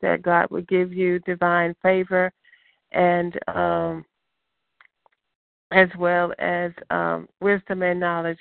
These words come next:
for those who you have charge over. Lifting up our finances, praying for large lump sums of money, and that we would be good stewards over all that God has given. Lifting up our elderly, praying for them, asking for God's protection, His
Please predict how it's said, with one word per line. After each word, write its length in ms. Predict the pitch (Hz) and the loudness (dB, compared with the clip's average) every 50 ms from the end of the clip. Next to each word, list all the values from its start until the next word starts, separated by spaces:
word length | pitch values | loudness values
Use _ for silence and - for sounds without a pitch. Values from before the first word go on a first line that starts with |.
| - - | -8 -6
for 100 | 180 175 | -6 0
those 400 | - 180 175 170 165 165 170 170 - - - | 2 2 2 4 2 0 -2 -6 -10 -8 -4
who 300 | 196 185 175 170 165 165 _ _ _ - _ _ _ | -2 -2 -2 -2 -4 -8 _ _ _ -20 _ _ _
you 140 | - 196 190 | 0 2 4
have 220 | 185 175 170 175 | 4 4 2 0
charge 440 | - - - 185 185 175 170 175 - - - | -4 -4 -4 -2 0 0 -2 -2 -4 -4 0
over. 400 | 170 170 165 165 165 165 165 170 - - - - - _ _ - | 0 0 0 0 -2 -4 -4 -4 -8 -20 -20 -20 -20 _ _ -2
Lifting 280 | 220 220 - 233 202 | -2 2 2 2 2
up 160 | 196 190 - 202 | 2 2 2 2
our 180 | 185 180 175 - | 0 0 -2 0
finances, 760 | - 190 190 190 185 185 185 185 185 - - 196 190 190 185 185 - - _ - - _ _ _ | 0 0 2 2 2 0 0 0 -2 -4 -4 -2 -2 -2 -2 -4 -8 -18 _ -20 -20 _ _ _
praying 300 | - 214 196 190 190 190 | 4 6 6 6 4 0
for 120 | - 202 196 | -4 -6 -2
large 340 | 190 190 190 190 190 190 - | 0 2 2 2 0 -2 -4
lump 240 | 190 190 196 208 - - | -2 -2 -2 -2 -6 -6
sums 260 | 214 196 180 180 180 185 | -4 -4 -4 -4 -4 -6
of 80 | 175 | -4
money, 340 | 180 180 180 180 185 180 180 | -2 -2 -2 -2 -2 -2 -2
and 100 | 175 175 | -2 -2
that 160 | 180 175 - - | -2 -2 -4 -2
we 160 | 185 196 196 | -2 -2 -2
would 160 | 202 202 190 | -2 -4 -4
be 140 | - 208 202 | -6 -8 -6
good 200 | - 202 214 208 - - | 0 0 0 0 0 -6
stewards 360 | _ - 202 202 190 175 - | _ -4 -2 -2 -2 -4 -4
over 220 | - 175 170 - - - | -4 -6 -4 -4 -4 0
all 260 | - 170 175 175 180 | 2 2 2 2 0
that 220 | - 185 180 175 - | 0 -2 -4 -2 0
God 280 | 175 170 170 170 175 - | 0 2 2 0 -2 -4
has 160 | 170 180 - - 165 | -8 -8 -8 -8 -2
given. 340 | 180 180 175 - 175 165 - _ _ - - - - - _ - | -2 -2 -2 -2 -8 -12 -12 _ _ -20 -20 -20 -20 -20 _ 0
Lifting 300 | 196 190 - 208 190 185 | 0 0 2 0 2 2
up 100 | 180 - - | 2 2 2
our 200 | 175 180 185 - - | 2 2 0 0 2
elderly, 600 | 196 196 196 202 208 196 220 208 202 202 202 202 | 4 4 4 4 2 0 -2 -2 0 -2 -2 -2
praying 460 | - - - 190 190 185 180 185 185 - - | -4 -2 0 0 0 0 0 -4 -6 -6 -6
for 140 | 185 180 | -6 -4
them, 400 | 175 185 190 190 190 190 190 190 - _ _ - - _ _ | 0 2 4 4 4 4 0 -2 -8 _ _ -20 -20 _ _
asking 420 | - 180 175 180 - - 185 185 180 | 0 0 0 0 0 -4 -4 -4 -2
for 140 | - 180 170 | -4 -4 -2
God's 380 | 170 180 180 175 175 175 170 - - _ - | 0 2 2 4 2 2 0 -4 -14 _ -6
protection, 580 | 190 185 - - 202 190 - - - 202 196 | -6 -6 -2 -2 -2 -2 -2 -4 -4 -2 0
His 140 | 202 202 190 | 0 -2 -4